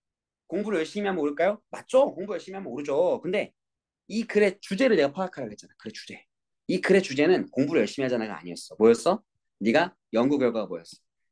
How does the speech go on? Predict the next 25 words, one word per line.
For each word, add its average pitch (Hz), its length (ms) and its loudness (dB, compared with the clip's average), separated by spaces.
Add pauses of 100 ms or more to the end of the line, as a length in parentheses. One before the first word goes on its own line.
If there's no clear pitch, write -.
(140)
네가 110 180 0
성적이 170 320 0
별로 127 120 2
안 95 200 -2
나왔으면은 110 640 -2 (760)
시간이 220 400 2
지나면 143 380 2
지날수록 127 640 -2 (220)
네가 107 220 -4
까먹게 240 380 2
될 - 180 -2
거니까 123 480 -10 (460)
걱정하지 127 400 -6
말라는 78 300 -14
거야. - 100 -20 (580)
그러니까 - 240 -4
빈칸에 139 380 2
들어갈 107 240 2
말은 101 260 0
무슨 104 160 -4
말이냐면 90 420 -2
시간이 160 560 0
지나면 95 300 -4
되는 73 160 -16
거야. - 60 -20